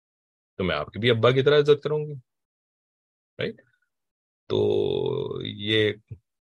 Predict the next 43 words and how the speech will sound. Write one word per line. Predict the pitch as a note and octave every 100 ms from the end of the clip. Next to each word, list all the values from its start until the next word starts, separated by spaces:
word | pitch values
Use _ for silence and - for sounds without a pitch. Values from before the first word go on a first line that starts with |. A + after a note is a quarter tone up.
| _ _ _ _ -
अच्छा | - -
होगा | D#3 D#3 C3+
ये | C3+ B2 A2+
शौहर | A#2 G#2+
साहब | A2 G#2
के | -
लिए। | F#2 - _ _ _ - - -
भाई | C#3+
जिस | C#3+ C3
तरह | D3+
शौहर | C3+ A#2 D3+
साहब | D3+ C3
के | C#3
लिए | C3
बात | A2 A2
अच्छी | - - B2+
नहीं | C#3+
होगी | A2+ F#2 E3
ना, |
उनके | A#3+ C#3+ C3+
लिए | C3 A#2
बात | A2+
काबिल | - G#2 G#2 G#2+
कबूल | G#2+ G2 G#2+
नहीं | G#2 B2
होगी, | G2+ E2+ F2+ E3+
उसी | C#3 - B2+
तरह | A2+ A2+
से | E3
बीवी | G2 G2+ A#2
को | D3 D3+
भी | D3
जिस | A#2+ -
चीज़ | A#2
की | A#2+
ज़रूरत | G#2 F#2 F#2+ C3
है | E3+
आप | C3+
उसको | - C#3
वो | G2 A#2
भी | D3
तो | D#3 C3+
देना। | F2+ B2